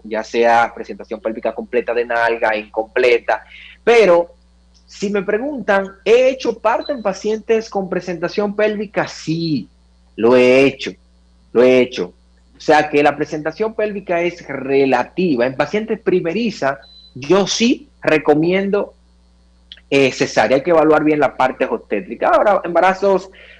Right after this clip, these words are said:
o pacientes, eh, que han tenido múltiples embarazos y son pélvicas, sí se les puede hacer el parto vaginal.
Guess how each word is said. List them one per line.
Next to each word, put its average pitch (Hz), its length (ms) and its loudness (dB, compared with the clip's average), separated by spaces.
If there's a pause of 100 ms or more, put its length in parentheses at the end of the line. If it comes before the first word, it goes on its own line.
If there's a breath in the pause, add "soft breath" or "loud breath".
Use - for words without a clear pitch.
o 143 140 0
pacientes, 180 1000 0
eh, 151 220 2
que 156 80 0
han 156 80 -4
tenido 170 280 -2
múltiples 185 560 -2
embarazos 170 580 -2
y 151 60 0
son 165 220 -10
pélvicas, 160 420 -4
sí 165 120 -8
se 151 120 -4
les 135 120 -6
puede 127 220 0
hacer 123 200 -8
el 117 80 -10
parto - 340 -6
vaginal. 101 380 -10